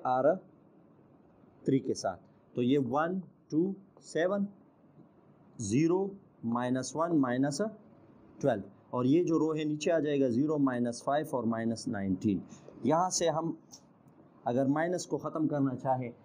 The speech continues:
तो ये कैलकुलेशन ईजी हो, क्योंकि यहाँ पे लीडिंग वन होना चाहिए, तो माइनस वन है तो मैं माइनस वन निकाल लेता हूँ आर टू से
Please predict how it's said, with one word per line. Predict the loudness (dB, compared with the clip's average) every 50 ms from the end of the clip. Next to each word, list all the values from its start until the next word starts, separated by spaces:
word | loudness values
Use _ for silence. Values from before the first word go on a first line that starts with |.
| -14 -4 -2
तो | 0
ये | 0 2
कैलकुलेशन | 2 0 0 0 2 2 0 0 0 0 -2 0
ईजी | 0 2 2
हो, | 0
क्योंकि | 2 2 0 2 2 2
यहाँ | 2 2 0 0
पे | 0 2 2
लीडिंग | 2 2 2 2 2 2 2
वन | 2 0 -2
होना | -2 -2 -4 -4 -4
चाहिए, | -4 -4 -2 -2 -2
तो | -2 0
माइनस | 0 0 0 0 0 -2 -2 -2
वन | 0 2 2
है | 2 0
तो | 0 -2
मैं | 0 0 2 2
माइनस | 2 0 0 0 0 0 0 -2 -2 -4 -4
वन | -2 0 0 -2 -2 -4 -8 -10 -8 -6
निकाल | -6 -4 0 2 2 4 4
लेता | 2 2 0 -2 -4
हूँ | -2 -2 -4 -2 -2
आर | -2 -2 -2
टू | -2 -2 -2 0 0
से | 2 2 2